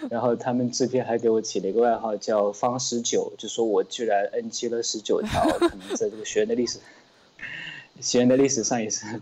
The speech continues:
比较，是比较难的一个，一个，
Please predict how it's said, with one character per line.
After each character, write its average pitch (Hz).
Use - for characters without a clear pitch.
比 110
较， 117
是 -
比 117
较 127
难 107
的 120
一 107
个， 110
一 107
个， 110